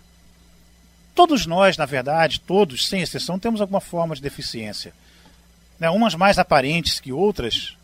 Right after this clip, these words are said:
mas todos nós temos alguma deficiência, né? Então, por exemplo, quem tem medo de avião, é uma deficiência? Claro que é uma deficiência. Né? Você tem medo de altura, de andar de avião, você tem medo de, de, enfim,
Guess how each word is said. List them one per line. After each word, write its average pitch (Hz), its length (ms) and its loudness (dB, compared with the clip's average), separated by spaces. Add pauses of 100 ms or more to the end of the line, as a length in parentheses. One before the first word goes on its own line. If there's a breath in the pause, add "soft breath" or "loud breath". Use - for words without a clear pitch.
(220)
mas 220 180 -2
todos 247 300 0
nós 180 320 -4 (500 soft breath)
temos 233 300 2
alguma 160 240 -2
deficiência, 120 720 -4
né? 165 200 -2 (320 soft breath)
Então, 175 200 0
por 185 100 -2
exemplo, 170 320 -2
quem 254 100 -2
tem 254 120 2
medo 196 200 2
de 185 120 0
avião, 170 440 -2 (140)
é 359 160 0
uma 233 80 0
deficiência? 214 540 -4
Claro 277 200 0
que 233 100 -4
é - 20 0
uma 180 80 -4
deficiência. 117 520 -12 (560)
Né? 131 80 -10
Você 139 60 -12
tem 151 80 -6
medo 147 100 -4
de 151 40 -2
altura, 160 380 -4
de 127 60 -6
andar 131 100 -4
de 123 60 -4
avião, 139 320 -4 (280 soft breath)
você - 80 -20
tem 208 80 4
medo 185 200 2
de, 165 160 -8
de, 139 240 -16 (160)
enfim, 277 280 -4